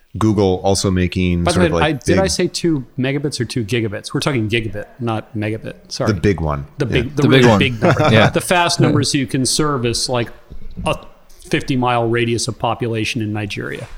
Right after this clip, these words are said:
Speaker 1: Wow. So, so, so a fifty mile radius being up,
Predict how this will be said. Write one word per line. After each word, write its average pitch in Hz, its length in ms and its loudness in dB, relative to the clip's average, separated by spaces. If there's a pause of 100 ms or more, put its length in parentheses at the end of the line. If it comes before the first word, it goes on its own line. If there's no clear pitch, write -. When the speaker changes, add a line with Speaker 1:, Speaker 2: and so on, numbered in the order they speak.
(160)
Speaker 1:
Wow. 127 220 2
So, 147 260 2
so, 131 240 2
so 113 340 2
a 104 120 -2
fifty 104 280 -2
mile 92 240 2
radius 90 280 2
being 82 460 -2 (600)
up, 104 200 0